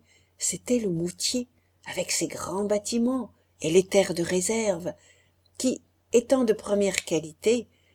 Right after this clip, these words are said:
eussent monté trop haut pour nos petites bourses.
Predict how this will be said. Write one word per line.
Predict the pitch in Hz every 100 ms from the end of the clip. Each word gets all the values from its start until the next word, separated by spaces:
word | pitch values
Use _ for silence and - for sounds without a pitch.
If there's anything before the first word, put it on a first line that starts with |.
| _ -
eussent | 220 - 208
monté | 196 185 220
trop | - - 165 160 185
haut |
pour | - - 151
nos | 147
petites | 147 - - -
bourses. | 156 101 - - -